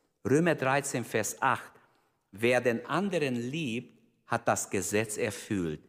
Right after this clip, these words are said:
Die Liebe ist die Erfüllung des Gesetzes. Und das ist der zweite Teil des Verses. Die Liebe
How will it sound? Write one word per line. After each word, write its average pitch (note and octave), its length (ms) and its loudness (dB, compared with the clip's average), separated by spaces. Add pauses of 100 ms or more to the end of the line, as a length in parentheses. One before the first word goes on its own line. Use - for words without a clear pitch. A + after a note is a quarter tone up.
(480)
Die C#3 80 8
Liebe G3+ 360 6
ist D#3+ 220 0
die C3+ 140 2
Erfüllung D3 680 0
des - 240 -6
Gesetzes. - 680 -12 (300)
Und G2+ 80 -4
das D3 160 0
ist D3 140 -2
der D3+ 100 4
zweite D#3+ 560 0
Teil A2 180 4
des G2 200 -6
Verses. F2+ 440 -4
Die C#3 140 0
Liebe C#3 640 -2